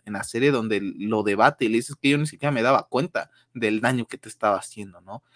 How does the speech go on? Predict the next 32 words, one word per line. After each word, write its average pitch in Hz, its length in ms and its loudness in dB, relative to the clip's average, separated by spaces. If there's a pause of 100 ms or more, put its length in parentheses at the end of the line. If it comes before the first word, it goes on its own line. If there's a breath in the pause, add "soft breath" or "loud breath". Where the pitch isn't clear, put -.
(1400 soft breath)
Creo 151 220 6
que 127 160 6
Randall 117 360 6
es 113 80 -6
uno 120 240 0
también 101 340 -4
de 113 80 -2
los 95 320 -8
personajes 101 560 -4
más 101 240 -2
interesantes 104 960 -4
de, 98 220 -6
dentro 101 320 -4
de - 40 -4
toda 107 220 2
la 82 120 -2
serie. 107 340 0
A 107 60 2
mí 113 280 -2
creo 117 220 -4
que - 80 -6
es 113 100 -2
la 113 80 2
temporada 101 440 -2
cinco, 101 340 -4
la 92 100 -2
temporada 95 380 -4
seis, 104 340 -2 (540 loud breath)
donde 107 760 2
creo 117 400 4
que 107 140 -2
también, 110 880 0